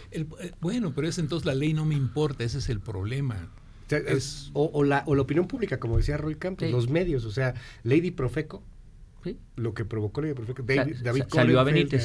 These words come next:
Speaker 2: ahí con el
Speaker 1: Pero,
Speaker 3: Salió
Speaker 1: perdón,
Speaker 3: Benítez.
Speaker 1: Luis, entiendo todo eso, pero lo más <laughs> importante es, yo nombro a una persona
Speaker 2: Ah, sí.
Speaker 1: y no me importa la ley, es decir,
Speaker 2: La
Speaker 1: ni
Speaker 2: modifico.
Speaker 1: siquiera revisé la ley.
Speaker 2: Ajá.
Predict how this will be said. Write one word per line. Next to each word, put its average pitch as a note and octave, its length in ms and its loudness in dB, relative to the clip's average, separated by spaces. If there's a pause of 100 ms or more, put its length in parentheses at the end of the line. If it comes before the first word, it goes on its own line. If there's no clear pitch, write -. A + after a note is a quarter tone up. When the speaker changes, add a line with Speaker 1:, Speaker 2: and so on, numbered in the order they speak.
Speaker 2:
ahí B2+ 60 -2
con B2+ 200 -4
el A2+ 100 -2
Speaker 1:
Pero, B2+ 120 2
Speaker 3:
Salió B2 160 4
Speaker 1:
perdón, D#3+ 240 2
Speaker 3:
Benítez. C#3+ 240 0
Speaker 1:
Luis, D3 200 -8
entiendo F#3 360 4
todo F#3 240 0
eso, E3 260 -4
pero D3+ 120 0
lo C#3+ 100 6
más F#3+ 240 4
<laughs> - 0 -
importante F3+ 1040 0
es, - 260 -6 (560)
yo F#3 520 6
nombro F3+ 500 6
a D#3+ 60 6
una F3+ 260 2
persona C#3 720 0
Speaker 2:
Ah, A3 180 -10
sí. - 140 -12 (100)
Speaker 1:
y D#3 140 4
no F#3+ 120 6
me A#3 120 6
importa F#3 580 2
la E3 140 4
ley, F3 320 2
es D#3 100 4
decir, E3+ 380 4
Speaker 2:
La B2 120 -2
Speaker 1:
ni B2+ 60 -2
Speaker 2:
modifico. D#3+ 480 6
Speaker 1:
siquiera A3 260 8
revisé F3 680 6
la G3 140 4
ley. F#3+ 440 6
Speaker 2:
Ajá. C#3+ 280 -4